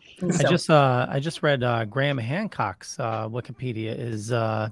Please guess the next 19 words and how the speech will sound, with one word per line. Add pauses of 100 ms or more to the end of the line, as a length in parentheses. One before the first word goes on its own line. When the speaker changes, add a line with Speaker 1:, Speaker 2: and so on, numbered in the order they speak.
Speaker 2:
being
hijacked
as
well. (920)
Speaker 1:
It's,
it's
just
so
much
fun
Speaker 2:
Yeah.
Speaker 1:
when
somebody
decides
they're
Speaker 2:
It's
Speaker 1:
gonna
Speaker 2:
crazy.
Speaker 1:
change